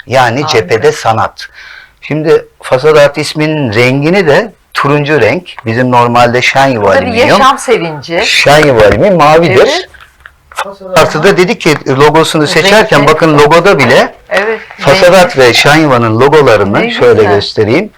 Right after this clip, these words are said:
Speaker 2: Evet.
Speaker 1: İkisini birbirine çok meç ettik
Speaker 2: Süper.
Speaker 1: ve özel bir çalışma yaptık.
Speaker 2: Ne güzel.
Speaker 1: Ee, bu isim de Malta'da çok güzel tuttu. Allah'a
Speaker 2: Hı hı.
Speaker 1: şükür. Ee,
Speaker 2: Harika.
Speaker 1: hatta şimdi Fasad Art Malta'ya açtık.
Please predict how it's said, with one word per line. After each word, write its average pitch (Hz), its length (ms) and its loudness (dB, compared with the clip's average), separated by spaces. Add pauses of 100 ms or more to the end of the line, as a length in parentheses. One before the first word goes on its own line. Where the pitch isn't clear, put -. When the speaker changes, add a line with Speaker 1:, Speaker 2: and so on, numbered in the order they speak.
(200)
Speaker 2:
Evet. 185 280 -14 (160)
Speaker 1:
İkisini 160 520 -2
birbirine 165 400 0
çok 175 240 -2 (200)
meç 160 280 0
ettik 147 280 -2
Speaker 2:
Süper. 180 200 2
Speaker 1:
ve 175 80 2
özel 170 260 4
bir 165 60 -2
çalışma 170 460 0
yaptık. - 540 -2 (160)
Speaker 2:
Ne 185 140 -12
güzel. 139 540 2
Speaker 1:
Ee, 123 160 -4
bu 220 120 -2
isim 165 340 -2
de 180 80 2
Malta'da 165 440 0
çok 165 240 -6
güzel 117 240 0
tuttu. - 500 -8 (180)
Allah'a 120 320 2
Speaker 2:
Hı 110 40 2
hı. - 40 -4
Speaker 1:
şükür. - 460 -10 (160)
Ee, 117 80 -2
Speaker 2:
Harika. 120 640 0
Speaker 1:
hatta 139 340 0
şimdi 147 240 -6
Fasad 139 360 0
Art 147 200 2
Malta'ya 143 460 2
açtık. - 500 -2